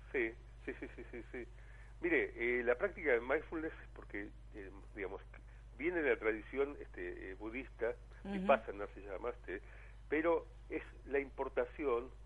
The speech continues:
Speaker 1: y algún modelo occidental, de, porque obviamente no somos orientales, sino tenemos la, la, la metodología del o-, oriental, es la, este, es la transformación de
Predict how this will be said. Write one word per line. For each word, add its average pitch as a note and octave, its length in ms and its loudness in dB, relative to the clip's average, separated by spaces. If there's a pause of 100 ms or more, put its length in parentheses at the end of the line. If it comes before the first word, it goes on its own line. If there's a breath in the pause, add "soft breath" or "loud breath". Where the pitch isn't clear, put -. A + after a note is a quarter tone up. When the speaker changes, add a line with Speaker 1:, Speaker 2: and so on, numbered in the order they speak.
(100)
Speaker 1:
y G2 180 -8
algún G#2+ 360 -4
modelo A2+ 300 2
occidental, A2+ 680 0 (460 loud breath)
de, B2+ 140 -2 (120)
porque - 220 -8
obviamente A2+ 340 2
no F#2 140 -10
somos G#2+ 260 -6
orientales, A#2 560 4
sino F#2 140 -8
tenemos G2+ 260 -6
la, F#2 160 0
la, G2 160 -4 (220)
la F#2+ 80 -4
metodología G2 560 -4
del F#2+ 180 -6
o-, G2 180 -4
oriental, G#2 520 -2 (400 loud breath)
es D3+ 100 -4
la, D#3+ 220 8 (180)
este, B2 580 -4
es C#3+ 100 -6
la D3+ 80 -2
transformación C3 720 -2
de A#2+ 180 0